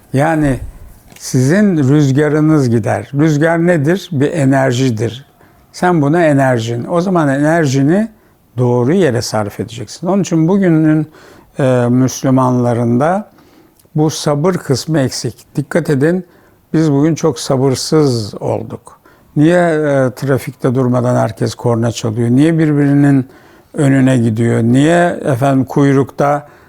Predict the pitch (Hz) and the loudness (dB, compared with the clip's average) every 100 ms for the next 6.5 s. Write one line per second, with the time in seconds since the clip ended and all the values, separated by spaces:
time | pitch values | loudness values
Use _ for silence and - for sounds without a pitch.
0 | _ - 156 147 139 139 131 131 123 127 | _ -8 -2 0 0 0 2 2 2 2
1 | 123 131 131 117 - 120 120 180 226 185 | 2 2 0 -2 -2 -4 -2 -4 -6 -4
2 | 262 302 277 185 139 123 - - 139 160 | -2 -2 0 0 0 -2 -4 -6 -8 -8
3 | _ _ _ _ _ _ _ _ _ _ | _ _ _ _ _ _ _ _ _ _
4 | _ _ _ _ _ _ _ _ 120 143 | _ _ _ _ _ _ _ _ 0 2
5 | 170 202 - 165 - 190 165 135 127 117 | 2 -2 -8 -6 -2 0 0 0 0 0
6 | 113 110 - 170 226 | -2 -2 -2 0 0